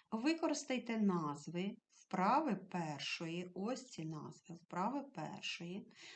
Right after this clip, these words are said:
для того, щоб закінчити речення. For example, наприклад, we buy bread,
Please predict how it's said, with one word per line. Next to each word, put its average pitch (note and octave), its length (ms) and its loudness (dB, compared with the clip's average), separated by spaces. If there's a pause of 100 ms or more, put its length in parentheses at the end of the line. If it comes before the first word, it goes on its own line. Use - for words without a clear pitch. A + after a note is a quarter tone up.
(160)
для F#3 160 4
того, G3 340 2
щоб G#3 640 0
закінчити G#3 760 2
речення. F#3 540 -4 (200)
For B3+ 180 0
example, F3+ 560 -2 (140)
наприклад, G3+ 680 -4 (840)
we A#3 680 4
buy G3 460 4
bread, F#3 560 6